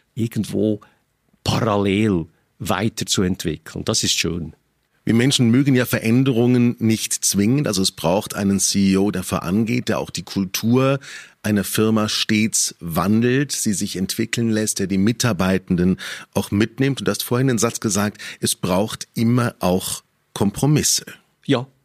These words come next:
Speaker 1: das braucht Kompromisse. Ziele sind ja oftmals gegensätzlich. Man kann nicht alles gleichzeitig erreichen.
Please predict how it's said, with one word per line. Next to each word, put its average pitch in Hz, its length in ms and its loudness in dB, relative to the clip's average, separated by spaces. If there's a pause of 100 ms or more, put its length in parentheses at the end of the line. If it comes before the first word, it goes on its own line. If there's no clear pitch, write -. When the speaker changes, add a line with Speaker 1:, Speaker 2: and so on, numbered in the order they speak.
(320)
Speaker 1:
das - 160 -2
braucht 117 420 0
Kompromisse. 117 840 0 (640)
Ziele 143 760 2 (480)
sind 135 480 2
ja 120 160 2 (140)
oftmals 104 960 0 (280)
gegensätzlich. 92 840 -2
Man 117 140 0
kann 120 200 0
nicht - 320 -2
alles 110 380 2
gleichzeitig 98 1080 -4
erreichen. 92 760 -4